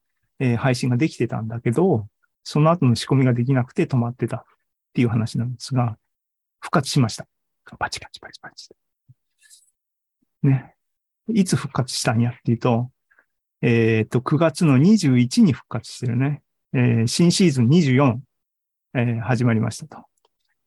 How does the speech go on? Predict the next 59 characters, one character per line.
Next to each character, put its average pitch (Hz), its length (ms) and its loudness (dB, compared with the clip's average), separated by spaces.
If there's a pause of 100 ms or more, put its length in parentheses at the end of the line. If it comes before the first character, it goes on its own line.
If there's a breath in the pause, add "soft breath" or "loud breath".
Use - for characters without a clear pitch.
(160)
え 127 160 2
ー、 120 60 2
ち 151 120 -2
な 147 100 4
み 156 120 2
に 143 280 4
二 165 200 4
十 143 120 2
四 165 160 4
っ - 20 0
て 123 100 0
い - 20 0
う 113 40 0
の 135 100 2
は、 117 240 2 (880)
え 127 100 -2
ー 127 160 -4
っ - 20 -14
と、 120 280 0 (200)
遅 202 240 2
れ、 240 220 4
結 185 200 -4
局 226 200 2
ね、 220 280 0
あ 160 140 -2
の 147 540 -2
ー、 - 40 -12 (280)
順 233 240 4
調 262 140 0
に 262 80 4
い 247 40 0
け 262 120 -2
ば 175 100 2
半 220 260 0
年 330 360 -2
遅 359 240 0
れ 359 100 2
ぐ 349 100 -2
ら 277 140 2
い 139 60 2
で 127 60 0
ず 127 160 0
っ - 20 0
と 143 120 -8
進 139 220 -2
行 143 160 0
し - 60 -8
て 139 80 -4
た 131 100 0
ん 113 60 -2
だ 113 80 -4
け 113 100 -2
ど 110 60 -2
も、 117 320 -2
今 202 180 -2
回 113 480 0 (560)
止 156 80 0
ま 135 140 2
っ 127 80 -8